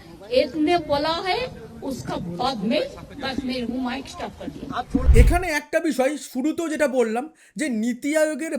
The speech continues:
Speaker 2: বাস্তবে আমাদের দেশের এই মুহূর্তে ঝুনঝুনি বাজানো ছাড়া আর কোনো কাজ নেই। কারণ নরেন্দ্র মোদী সরকার দ্বিতীয়বার ক্ষমতায় আসার পর আমাদের দেশের পাঁচ, পাঁচটি রাজ্যের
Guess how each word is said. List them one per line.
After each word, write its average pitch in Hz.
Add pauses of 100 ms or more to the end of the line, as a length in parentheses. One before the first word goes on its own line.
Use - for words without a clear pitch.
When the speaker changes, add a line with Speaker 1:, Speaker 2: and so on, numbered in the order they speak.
Speaker 2:
বাস্তবে 190 (200)
আমাদের 247
দেশের 175 (240)
এই 240
মুহূর্তে 190 (360)
ঝুনঝুনি 277
বাজানো 202
ছাড়া 214 (160)
আর 240
কোনো 208
কাজ 220
নেই। 98 (300)
কারণ 254
নরেন্দ্র 233
মোদী 285
সরকার 285
দ্বিতীয়বার 233
ক্ষমতায় 208
আসার 226
পর 139 (420)
আমাদের 240
দেশের 254 (100)
পাঁচ, 233 (140)
পাঁচটি 196
রাজ্যের 151